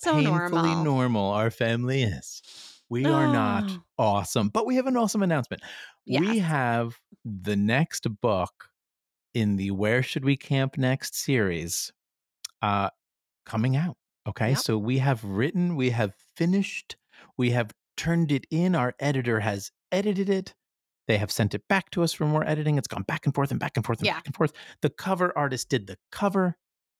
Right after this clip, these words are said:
Speaker 2: The book at some point will be printed and sold. It is on sale right now on Amazon, and it is
Speaker 1: Right.
Speaker 2: called Where Should We Camp Next? Budget Camping. And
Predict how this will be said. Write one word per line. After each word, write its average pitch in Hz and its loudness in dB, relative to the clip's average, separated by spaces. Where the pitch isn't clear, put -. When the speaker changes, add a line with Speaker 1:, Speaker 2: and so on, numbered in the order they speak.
Speaker 2:
The 120 0
book 185 -2
at 139 -2
some 131 2
point 120 -2
will 107 0
be 104 -2
printed 98 -2
and 98 -2
sold. 160 0
It 151 0
is 190 0
on 214 2
sale 196 0
right 180 0
now 175 0
on 165 2
Amazon, 160 2
and 147 0
it 147 -2
is 175 2
Speaker 1:
Right. - -8
Speaker 2:
called 117 0
Where 110 2
Should 170 -2
We 196 2
Camp 180 0
Next? 143 -2
Budget 95 0
Camping. - -2
And 110 0